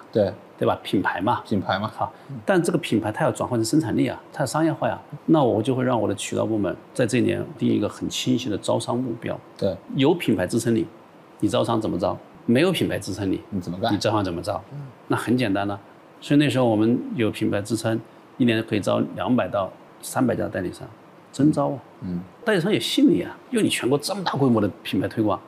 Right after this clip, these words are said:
Speaker 2: 代理商觉得你靠谱。
Speaker 1: 嗯。
Speaker 2: 那我们，我们的伙伴进来之后，一家大概会招，最开始会招二十到三十个人，就算十个人，那你就集结了这个社会上两千人的社会资源，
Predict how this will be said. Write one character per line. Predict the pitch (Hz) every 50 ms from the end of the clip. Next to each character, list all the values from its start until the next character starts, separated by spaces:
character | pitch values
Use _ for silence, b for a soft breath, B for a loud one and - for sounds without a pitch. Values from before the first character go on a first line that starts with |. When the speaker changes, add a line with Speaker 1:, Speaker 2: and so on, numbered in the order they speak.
| - - -
Speaker 2:
代 | -
理 | 139 131
商 | 131 123
觉 | 120 117 120
得 | 123 - -
你 | - 107
靠 | 101 - 131 -
谱。 | - - - - - - - - - -
Speaker 1:
嗯。 | 101 95 107 117
Speaker 2:
那 | 151 147
我 | 135 120
们， | 117 120 131 - -
我 | 117
们 | 113 123
的 | 135 123
伙 | 120 - 110
伴 | 101 113 110
进 | 107 113 113 110
来 | 98 95
之 | 85 107
后， | 104 104 -
一 | - 120
家 | 113 - 127 120 120
大 | 123 120
概 | 117 110
会 | 101 - 104
招， | 98 - 110 107 110 110 - - - - -
最 | - - 110
开 | 95 120
始 | 98
会 | 92 110
招 | 92 101 101
二 | - - 127 107
十 | - - 101
到 | 98
三 | 98 - 110 110 110
十 | 110 -
个 | - 92
人， | 85 - - - - - - - - 302 370 302
就 | - -
算 | 160 151
十 | 123 - - - - 113
个 | 117 123
人， | 117 95 90 85 - - - - - 359 320
那 | 214 131
你 | 123 110
就 | 110 113
集 | 110 - 104
结 | 104 113
了 | 107 101 - - - -
这 | - - 131
个 | 110
社 | 101 - 117 107
会 | 113 107
上 | 107 101 - - B B B B - - -
两 | 120 127 110 95 95
千 | 85 - - - 131 139
人 | 135 117
的 | 98 87
社 | - - 104
会 | 98 90
资 | 80 - 95 95
源， | 92 -